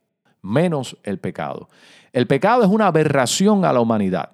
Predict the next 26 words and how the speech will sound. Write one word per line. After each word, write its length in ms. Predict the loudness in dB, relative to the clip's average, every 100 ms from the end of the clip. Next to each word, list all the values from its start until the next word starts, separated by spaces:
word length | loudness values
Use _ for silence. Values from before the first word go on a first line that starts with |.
| -6
es 80 | -2
una 240 | -2 -2
corrupción, 640 | -2 -2 -4 -4 -4 -4
una 180 | -4 -4
degeneración 680 | -4 -4 -4 -4 -4 -4 -2
de 120 | 0
la 80 | 0
humanidad. 520 | -2 -6 -8 -8 -10 _ _ _ _ _ _
No 220 | -4 0
es 60 | 0
natural 640 | 0 -2 0 2 2 0 -4
en 140 | -4
la 80 | -4
humanidad. 420 | -6 -8 -10 -10
Lo 140 | -4 -2
natural 460 | -2 -2 0 0
es 40 | 0
lo 120 | -2
que 100 | -2
Dios 240 | -2 -2
creó 540 | -2 -6 -2 0 0 -2
inicialmente, 640 | -8 -8 -6 -6 -4 -6 -6
un 120 | -2
hombre 300 | -2 -2 -6
sin 300 | -8 -6 -6
pecado. 460 | -6 -6 -6 -8